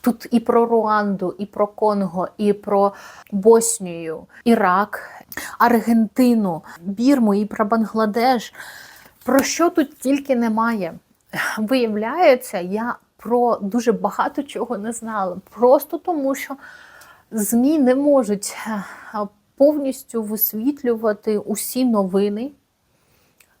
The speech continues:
того, що відбувається в цьому світі. Ми захлинулися б в болі, якщо б це все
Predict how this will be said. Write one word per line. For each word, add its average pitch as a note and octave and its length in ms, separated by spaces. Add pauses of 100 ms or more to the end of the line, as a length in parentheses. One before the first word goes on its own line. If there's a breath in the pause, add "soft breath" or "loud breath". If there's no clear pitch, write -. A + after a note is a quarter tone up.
(100)
того, C4+ 260
що A3+ 200
відбувається G#3+ 840
в - 40
цьому G3+ 260
світі. - 500 (460)
Ми A#3 160
захлинулися A#3+ 960
б F3+ 80 (100)
в F3 120
болі, F3+ 500
якщо E3+ 320
б - 180
це G3+ 240
все G3+ 440